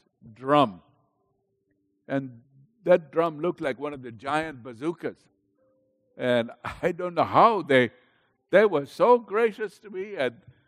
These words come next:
when I flew El Al Airlines all the way to Tel Aviv, uh, that, that was this giant banner in a big, wrapped in this bazooka type,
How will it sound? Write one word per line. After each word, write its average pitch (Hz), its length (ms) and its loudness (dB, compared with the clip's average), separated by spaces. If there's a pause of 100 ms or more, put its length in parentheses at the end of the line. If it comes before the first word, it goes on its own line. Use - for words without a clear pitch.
(640)
when 143 300 2
I 170 160 6
flew 170 360 2
El 143 200 6
Al 143 420 6
Airlines 139 760 2 (480)
all 156 220 4
the 160 100 -4
way 147 200 4
to 135 180 -4 (180)
Tel 139 200 4
Aviv, 131 480 2 (920)
uh, 120 340 -6 (880)
that, 151 280 2
that 180 320 -4
was 165 380 -2
this 180 180 -10
giant 160 500 -6
banner 147 320 -2
in 127 120 -6
a 127 80 -2
big, 160 280 -4 (480)
wrapped 156 600 0
in 147 220 -12
this 135 360 -8 (420)
bazooka 139 520 -2
type, 135 280 -4